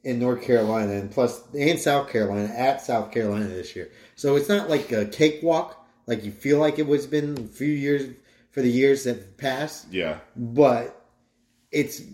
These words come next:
Speaker 1: I'll say this, I'll give Clemson credit for it's not as easy as it feels like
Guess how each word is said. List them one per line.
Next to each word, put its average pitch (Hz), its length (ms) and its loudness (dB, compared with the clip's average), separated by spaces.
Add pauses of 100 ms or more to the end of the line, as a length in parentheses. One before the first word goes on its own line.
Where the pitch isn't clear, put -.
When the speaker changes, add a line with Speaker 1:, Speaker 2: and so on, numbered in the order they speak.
(440)
Speaker 1:
I'll 151 140 2
say 165 160 6
this, 139 260 4
I'll 135 140 0
give 151 180 -2
Clemson 135 300 -4
credit 135 260 -2
for 110 340 -2 (260)
it's 135 180 -4
not 139 220 2
as 117 240 -2
easy 113 420 -2
as 92 160 -4
it 104 220 -4
feels 104 320 2
like 92 220 -4